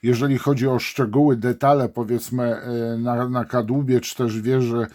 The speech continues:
to za dużo nie mogę powiedzieć, czy on jest prawidłowo zrobiony, czy nie. Omówimy tutaj, no, z racji tego, że jest to unboxing, to umówi-, omówimy po prostu ramki. Prezentują się części naprawdę nieźle. E, mamy też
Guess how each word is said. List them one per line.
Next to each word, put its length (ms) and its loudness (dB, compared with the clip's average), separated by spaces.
to 100 -4
za 160 0
dużo 280 0
nie 140 2
mogę 300 2
powiedzieć, 520 -2
czy 160 -6
on 80 -2
jest 180 -6
prawidłowo 640 0
zrobiony, 520 -2
czy 180 -4
nie. 360 -2
Omówimy 580 0
tutaj, 500 2
no, 260 -4
z 120 -4
racji 300 -2
tego, 240 0
że 120 0
jest 140 -4
to 160 0
unboxing, 600 -2
to 80 -2
umówi-, 400 0
omówimy 540 0
po 180 -4
prostu 400 -2
ramki. 500 -2
Prezentują 680 0
się 220 -2
części 480 -4
naprawdę 560 0
nieźle. 640 -2
E, 420 0
mamy 440 0
też 340 -4